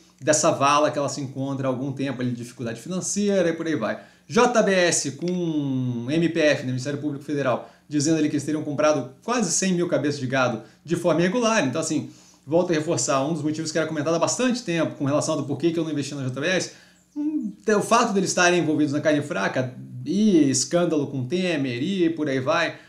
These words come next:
mostra ali que você tem ali uma cultura organizacional da empresa que pode vir a se repetir esse tipo de coisa. E aqui a gente vê novamente mais um indicativo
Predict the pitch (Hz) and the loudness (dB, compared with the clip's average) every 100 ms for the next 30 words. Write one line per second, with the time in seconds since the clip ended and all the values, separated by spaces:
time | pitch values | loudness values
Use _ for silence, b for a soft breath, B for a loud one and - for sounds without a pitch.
0 | B B 240 311 269 240 247 208 196 202 | B B -4 0 2 2 2 2 0 0
1 | 180 117 - - - 143 151 160 175 165 | 0 0 -4 -14 -8 -4 -2 0 2 0
2 | 151 139 127 143 127 240 214 170 147 151 | 0 -4 -4 -4 -4 2 4 4 0 -4
3 | 156 156 240 - 269 277 240 - - _ | -4 -4 -4 -4 -4 -4 -8 -10 -14 _
4 | 156 202 214 131 156 110 156 151 - 131 | 6 6 6 4 -2 0 -2 -2 -2 -4
5 | 131 143 - 131 147 B B - 165 160 | -4 -8 -8 -8 -10 B B 2 4 4
6 | - - 180 113 107 170 208 254 226 175 | -2 -8 -10 -8 -8 -8 -4 -2 -2 0
7 | 196 202 175 165 165 151 170 170 180 170 | 2 2 2 0 0 0 2 2 0 0
8 | 165 - - 170 160 165 | 0 -2 -2 -2 -2 -6